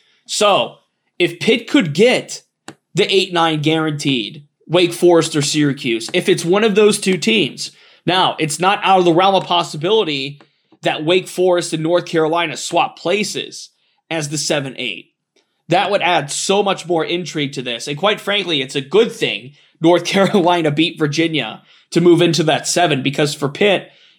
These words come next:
you want Wake Forest, you want Syracuse, you want one of those two teams,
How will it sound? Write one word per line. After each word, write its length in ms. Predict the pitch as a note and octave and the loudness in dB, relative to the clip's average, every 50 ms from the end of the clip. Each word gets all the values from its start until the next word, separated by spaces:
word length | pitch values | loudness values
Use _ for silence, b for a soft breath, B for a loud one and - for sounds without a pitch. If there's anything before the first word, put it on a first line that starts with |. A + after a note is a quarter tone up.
| b b | b b
you 140 | D#3+ G3+ A#3 | 0 0 2
want 320 | B3+ C4 B3 B3+ B3 - | 2 2 2 0 0 -2
Wake 200 | G3+ F#3+ E3+ - | -2 -2 -2 -2
Forest, 460 | - - D#3 D3 C3+ C3+ C#3 - - | -2 -2 0 0 0 -2 -4 -8 -6
you 120 | D#3 F3 E3+ | -4 -2 0
want 280 | D#3 F#3+ G#3 G#3+ G#3+ | 2 2 2 2 0
Syracuse, 760 | - - G3+ F#3+ F3 D#3+ D3 - - C3+ A#2+ A2 A2+ - - b b b b b b | -2 0 2 4 4 2 2 -2 -4 -4 -4 -4 -6 -10 -14 b b b b b b
you 280 | b D3 G3+ B3 A#3+ F3 | b 4 6 6 6 4
want 420 | D3+ D3 E3+ G3+ A3+ G#3+ - F3+ | 4 4 4 4 2 0 -2 -4
one 260 | D3+ D3 F3+ G3 G#3 | -2 0 0 2 2
of 120 | A3 F#3 D#3 | 0 0 2
those 280 | G3 G3 G3 G3 - | 2 0 0 0 -2
two 180 | - - F#3 E3+ | -6 -6 -8 -8
teams, 460 | D3 - A3 A3+ A#3 A3 G3 F#3+ - | -6 -6 -4 -4 -2 -4 -6 -8 -6